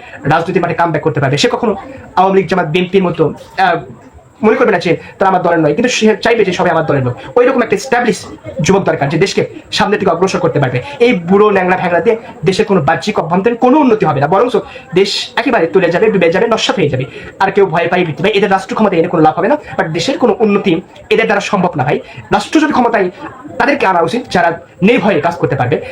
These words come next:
যাদের কাছে সবাই আওয়ামী লীগ, বিএনপি, জামাত, এনসিপি যাই আছেন, আছেন না কেন, পীর, অলিয়া, ওলাদ সবাই, তাদের কাছে আপনার বলা চলে যে জনগণ মনে হবে। দল হিসেবে কাউকে দেখবেন না, সবাইকে জনগণ হিসেবে দেখবেন। এরকম একটা রাষ্ট্র নয় বাংলাদেশে খুব শীঘ্রই দরকার। তাছাড়া এই দেশের জাতির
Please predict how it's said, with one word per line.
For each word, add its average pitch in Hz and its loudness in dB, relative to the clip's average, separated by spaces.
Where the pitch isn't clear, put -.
যাদের 185 0
কাছে 220 -2
সবাই 208 0
আওয়ামী 180 2
লীগ, 180 2
বিএনপি, 170 0
জামাত, 165 -2
এনসিপি 180 0
যাই 233 2
আছেন, 240 0
আছেন 156 -2
না 139 0
কেন, 170 -2
পীর, 190 4
অলিয়া, 175 4
ওলাদ 160 2
সবাই, 220 0
তাদের 190 0
কাছে 160 2
আপনার 165 0
বলা 165 2
চলে 165 2
যে 156 -2
জনগণ 202 2
মনে 165 0
হবে। 131 -2
দল 220 4
হিসেবে 240 2
কাউকে 185 0
দেখবেন 147 0
না, 139 -2
সবাইকে 247 0
জনগণ 214 2
হিসেবে 156 0
দেখবেন। 120 -4
এরকম 262 2
একটা 240 0
রাষ্ট্র 202 -2
নয় 185 0
বাংলাদেশে 180 -2
খুব - -4
শীঘ্রই 285 2
দরকার। 139 -2
তাছাড়া 226 0
এই 202 2
দেশের 208 0
জাতির 175 0